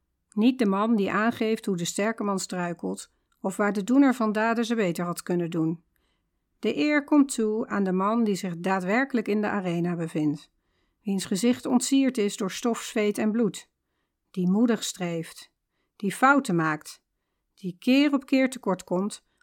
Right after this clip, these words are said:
omdat er geen inspanning is zonder fouten en tekortkomingen, maar die er werkelijk naar streeft de daden te verrichten,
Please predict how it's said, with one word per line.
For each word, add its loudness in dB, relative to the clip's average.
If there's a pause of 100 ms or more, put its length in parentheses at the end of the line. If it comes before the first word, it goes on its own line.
omdat 4
er 0
geen 6
inspanning 4
is -2
zonder 4
fouten 0
en 0
tekortkomingen, -4 (440)
maar -2
die 0
er 0
werkelijk 2
naar 2
streeft -6
de -2
daden 0
te -10
verrichten, -6